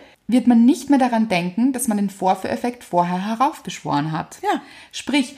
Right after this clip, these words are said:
Speaker 1: man nimmt die anderen neunzehn Mal
Speaker 2: Mhm.
Speaker 1: weniger wahr,
Speaker 2: Mhm.
Speaker 1: als dieses eine Mal, auf das man fokussiert hat.
Speaker 2: Ja.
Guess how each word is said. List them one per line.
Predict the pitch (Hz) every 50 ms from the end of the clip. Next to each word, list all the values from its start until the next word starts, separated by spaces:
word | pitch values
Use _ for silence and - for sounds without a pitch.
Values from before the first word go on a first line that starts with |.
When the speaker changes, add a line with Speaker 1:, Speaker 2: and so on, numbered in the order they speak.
| - - -
Speaker 1:
man | 226 226 226 240
nimmt | 277 349 381 - -
die | - -
anderen | - 226 247 285 277 247 220 202
neunzehn | 196 196 233 285 359 381 - - - 277 269
Mal | 247 220 185 165 160 156 160 175 180
Speaker 2:
Mhm. | - 190 170 190 202 233 269 - - - _ _ _ _ -
Speaker 1:
weniger | 170 175 240 269 359 415 381 254 - 180 180 160
wahr, | 165 165 160 165 175 220 285 196
Speaker 2:
Mhm. | 170 156 185 190 233 269
Speaker 1:
als | 226 240 -
dieses | 269 262 247 269 254 - -
eine | - 208 202 220 254 302
Mal, | 285 247 190 180 180 190 226 285 - -
auf | 220 - -
das | 226 233 226 -
man | 254 226
fokussiert | 226 - - - 247 - - - 196 175 -
hat. | 175 165 170 262
Speaker 2:
Ja. | 311 392 370 277 196